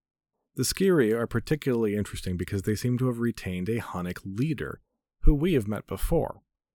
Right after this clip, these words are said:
Edeko, who served Attila and h-,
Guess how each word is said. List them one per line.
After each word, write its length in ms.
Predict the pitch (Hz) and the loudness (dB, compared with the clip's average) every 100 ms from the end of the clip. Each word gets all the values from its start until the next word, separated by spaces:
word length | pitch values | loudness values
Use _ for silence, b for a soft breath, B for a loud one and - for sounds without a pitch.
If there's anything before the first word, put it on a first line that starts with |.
| _ _ - | _ _ -4
Edeko, 680 | 123 123 156 135 87 - - _ _ _ | -4 2 0 0 -4 -6 -10 _ _ _
who 160 | - 117 | -4 -2
served 400 | - 120 113 110 | 0 0 0 -2
Attila 540 | 101 - 156 90 87 _ _ _ - | -8 0 2 2 -2 _ _ _ -4
and 200 | 120 120 | -2 0
h-, 100 | 120 | -2